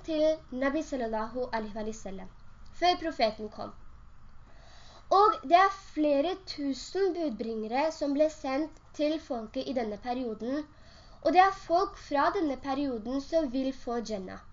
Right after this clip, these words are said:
Og hvorfor vil de få Jannah? Det er fordi at de hadde tro på sin tids budbringer. De praktiserte den læren de kom med, og derfor vil de bli plassert i Jannah. Den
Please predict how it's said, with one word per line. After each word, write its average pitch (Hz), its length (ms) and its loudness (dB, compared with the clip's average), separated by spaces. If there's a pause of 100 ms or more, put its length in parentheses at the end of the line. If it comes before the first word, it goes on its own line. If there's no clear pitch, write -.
(300)
Og 359 100 4
hvorfor 359 320 0
vil 359 220 2
de 262 100 -2
få 285 220 0
Jannah? 269 420 2 (240)
Det 294 80 10
er 294 240 8
fordi 285 300 -2
at 294 340 -2
de 277 100 -2
hadde 285 280 -4 (100)
tro 254 160 -6
på 269 140 -4
sin 254 340 -8
tids 254 240 -10
budbringer. 220 640 -6 (120)
De 269 120 -2
praktiserte 277 640 -4
den 262 160 -2
læren 226 320 -6
de 247 160 -6
kom 208 160 -10
med, 262 240 0 (280)
og 277 280 -2
derfor 269 680 -4 (340)
vil 285 220 0
de 254 100 -4
bli 233 100 -6
plassert 240 460 -4
i 220 120 -4
Jannah. 190 280 -10 (840)
Den 415 160 4